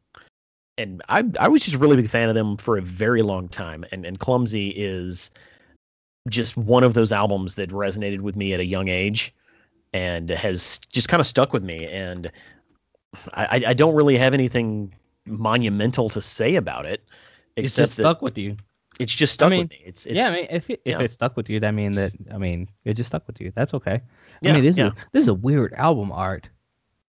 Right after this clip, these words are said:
Speaker 1: It's,
Speaker 2: I don't
Speaker 1: it's,
Speaker 2: under-,
Speaker 1: it
Speaker 2: I don't know what's happening here.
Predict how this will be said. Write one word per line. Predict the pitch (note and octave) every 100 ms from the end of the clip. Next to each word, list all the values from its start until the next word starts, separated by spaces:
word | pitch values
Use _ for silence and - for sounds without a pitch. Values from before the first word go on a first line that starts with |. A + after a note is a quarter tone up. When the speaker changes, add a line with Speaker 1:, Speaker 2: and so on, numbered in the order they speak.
| _ _ _ _ _ C3
Speaker 1:
It's, | A#2+
Speaker 2:
I | F#3+
don't | A3
Speaker 1:
it's, | E3+
Speaker 2:
under-, | C3+
Speaker 1:
it | A2+ - - _ -
Speaker 2:
I |
don't | F#3+ G3+ F#3+
know |
what's | F#3 F3+
happening | - G#3 G3+ C3+ A#2+
here. | A#2 G#2+ G#2